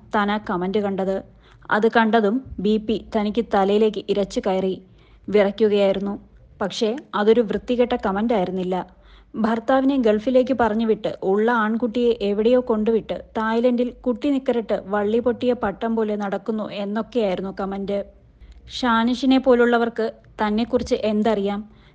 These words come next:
താൻ തൻ്റെ ഭർത്താവിനെ ആട്ടിപ്പായിപ്പിച്ചുവെന്ന് അദ്ദേഹം എവിടെയെങ്കിലും പറഞ്ഞിട്ടുണ്ടോ? ഞങ്ങൾ തമ്മിൽ പല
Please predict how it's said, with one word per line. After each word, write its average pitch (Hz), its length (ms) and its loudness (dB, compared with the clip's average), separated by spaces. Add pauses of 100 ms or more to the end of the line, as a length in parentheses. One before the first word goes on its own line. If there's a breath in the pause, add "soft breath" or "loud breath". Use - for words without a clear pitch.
(180)
താൻ 233 180 2 (260)
തൻ്റെ 233 240 6 (100)
ഭർത്താവിനെ 254 560 2 (180)
ആട്ടിപ്പായിപ്പിച്ചുവെന്ന് 220 1080 -2 (200)
അദ്ദേഹം 233 340 2 (160)
എവിടെയെങ്കിലും 208 540 0
പറഞ്ഞിട്ടുണ്ടോ? 185 560 -4 (380 soft breath)
ഞങ്ങൾ 208 300 0
തമ്മിൽ 262 200 2 (100)
പല 214 160 4